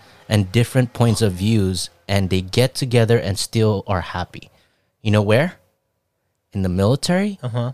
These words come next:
Speaker 1: and in jujitsu.
Speaker 2: Yeah. With the military, you fucking got to.
Speaker 1: Y-,
Speaker 2: But
Speaker 1: not only that, we have the same goal.
Speaker 2: No, but that's what I'm, that's what I love that we're talking about tribalism, right?
Speaker 1: Mm-hmm.
Speaker 2: You can be from, and, uh, kind of, uh, it kind of all circles back to what you say.
Speaker 1: Mm-hmm.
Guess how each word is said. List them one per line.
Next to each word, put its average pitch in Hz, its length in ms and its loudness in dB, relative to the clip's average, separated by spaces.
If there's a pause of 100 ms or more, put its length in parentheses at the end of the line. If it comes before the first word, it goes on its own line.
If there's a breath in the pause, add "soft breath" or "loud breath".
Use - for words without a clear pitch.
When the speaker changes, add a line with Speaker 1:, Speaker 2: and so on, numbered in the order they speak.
(140)
Speaker 1:
and 95 140 -2
in 87 100 -2
jujitsu. 82 600 -6
Speaker 2:
Yeah. 107 280 -6 (140)
With 147 220 2
the 139 60 2
military, 170 480 4
you 120 120 -4
fucking 151 360 -6
got 151 200 2
to. 117 120 -8 (160 loud breath)
Speaker 1:
Y-, 147 180 -8
Speaker 2:
But 180 320 2
Speaker 1:
not 208 240 2
only 170 220 0
that, 180 180 2
we 135 60 -6
have 196 160 -2
the 123 40 -4
same 170 220 2
goal. 214 380 2
Speaker 2:
No, 214 300 8
but 156 120 0
that's 202 180 2
what 220 120 4
I'm, 196 140 2
that's 180 240 2
what 220 120 4
I 185 60 2
love 175 380 4
that 151 180 2
we're 147 100 4
talking 165 200 0
about 151 180 2
tribalism, 151 540 0
right? 143 260 -2 (100)
Speaker 1:
Mm-hmm. 131 140 2
Speaker 2:
You 180 140 6
can 320 200 0
be 240 140 4
from, 147 300 0 (600)
and, 165 220 2 (380)
uh, 165 200 -4
kind 233 220 0
of, 269 140 -2
uh, 160 220 -8
it 151 120 -2
kind 247 200 0
of 247 60 6
all 190 120 2
circles 190 340 0
back 180 180 2
to 175 60 0
what 156 120 4
you 165 120 0
say. 113 280 -2 (100)
Speaker 1:
Mm-hmm. 90 160 -8